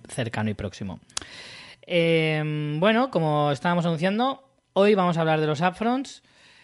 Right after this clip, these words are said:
Para algún per-, alma perdida en el mundo que no sepa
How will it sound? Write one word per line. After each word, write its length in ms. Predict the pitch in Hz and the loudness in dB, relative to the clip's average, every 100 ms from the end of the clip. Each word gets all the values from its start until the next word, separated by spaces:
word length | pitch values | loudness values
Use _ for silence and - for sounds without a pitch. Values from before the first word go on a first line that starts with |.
| _ _ - | _ _ 2
Para 280 | 156 147 | 6 6
algún 520 | 147 143 185 214 202 170 | 4 4 4 4 0 0
per-, 240 | 170 165 | 2 2
alma 280 | 151 160 147 | 2 0 -2
perdida 400 | 139 135 170 156 | -2 0 2 2
en 40 | |
el 80 | 139 | 0
mundo 300 | 135 175 151 | -2 -2 -2
que 100 | 120 | -4
no 160 | 127 143 | -8 -8
sepa 480 | - 175 170 104 | -2 -2 -2 -10